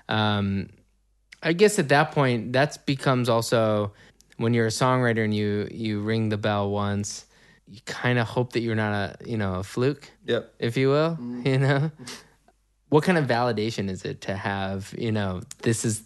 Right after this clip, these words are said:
Speaker 1: at that point, you know, your second, third
Speaker 2: That, that
Speaker 1: hit?
Speaker 2: was, that was an amazing moment, not, not only because of that, but because,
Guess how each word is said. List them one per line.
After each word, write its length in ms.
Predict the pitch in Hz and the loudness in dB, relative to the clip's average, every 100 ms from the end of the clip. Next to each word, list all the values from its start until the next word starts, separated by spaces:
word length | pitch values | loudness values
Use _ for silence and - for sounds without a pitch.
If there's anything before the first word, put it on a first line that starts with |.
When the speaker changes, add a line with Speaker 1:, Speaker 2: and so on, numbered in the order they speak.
| 101 | -6
Speaker 1:
at 140 | 117 | -2
that 240 | 107 104 101 | 0 0 0
point, 340 | 107 95 92 | 0 0 0
you 60 | 101 | -2
know, 240 | 92 87 110 | -4 -4 -4
your 180 | 104 | -2
second, 540 | 101 - 110 - 92 92 | -2 0 0 0 -2 -2
third 120 | - | 4
Speaker 2:
That, 520 | 143 156 160 - 139 | 6 6 4 0 0
that 340 | 135 151 208 208 | 4 6 8 6
Speaker 1:
hit? 80 | 180 | 4
Speaker 2:
was, 640 | 170 151 139 - - - - | 4 4 2 -4 -6 -8 4
that 180 | 143 | 8
was 540 | 147 143 123 120 - - - | 8 6 2 -4 -6 -8 -2
an 100 | 131 | 0
amazing 720 | 120 123 113 117 113 113 113 | 4 4 4 4 2 2 -2
moment, 460 | 117 120 117 110 113 | 4 4 6 4 4
not, 280 | 120 127 | 4 4
not 200 | 135 139 | 4 6
only 160 | 143 135 | 6 4
because 240 | 117 117 | 0 -2
of 140 | 107 101 | -2 2
that, 340 | 120 110 95 | 4 4 2
but 240 | 110 104 107 | 0 -2 -2
because, 880 | 107 - 113 110 107 - - - | -6 2 4 4 2 -4 -6 -10